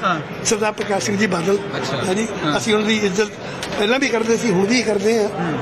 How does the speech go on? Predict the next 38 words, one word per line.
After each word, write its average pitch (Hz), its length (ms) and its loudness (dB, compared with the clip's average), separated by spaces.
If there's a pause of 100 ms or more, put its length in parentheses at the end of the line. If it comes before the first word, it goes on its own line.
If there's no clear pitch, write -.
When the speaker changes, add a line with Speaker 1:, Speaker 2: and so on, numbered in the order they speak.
(120)
Speaker 2:
ਉਹ 202 60 2
ਪ੍ਰਮਾਤਮਾ 202 400 0
ਨੂੰ 214 120 2
ਪਿਆਰੇ 208 220 2
ਹੋ 202 100 2
ਗਏ 214 120 2
ਨੇ। 254 140 0 (420)
Speaker 1:
ਹਾਂ। 196 420 2 (400)
Speaker 2:
ਅਹ, - 20 0
ਔਰ 202 100 0
ਬਹੁਤ 185 360 0
ਹੀ 254 80 0
ਅੱਛੇ 233 220 2
ਬੰਦੇ 226 260 2
ਸੀਗੇ। 226 300 2 (180)
Speaker 1:
ਹੂੰ। 151 80 -4 (240)
Speaker 2:
ਮੈਨੂੰ 254 200 2
ਕਹਿੰਦੇ, 262 180 2
"ਤੂੰ 214 220 0
ਗਾਣਾ 214 160 2
ਸੁਣਾ 214 280 0
ਦੇ।" 208 180 2 (160)
Speaker 1:
ਹਾਂ। 156 100 -4 (260)
Speaker 2:
ਹੈ 214 60 2
ਜੀ, 262 140 -2 (340)
ਤੇ 214 80 4
ਮੈਨੂੰ 208 300 2
ਪਤਾ 220 240 0
ਤਾਂ 226 120 2
ਹੈ 196 140 2
ਨਹੀਂ 247 120 2
ਸੀਗਾ, 240 240 2 (160)
Speaker 1:
ਹਾਂ। 160 120 -2
Speaker 2:
ਕਿਉਂ 202 180 0
ਮੈਂ 208 120 2
ਨਵਾਂ 208 220 2
ਨਵਾਂ 233 240 2
ਸੀਗਾ। 220 280 2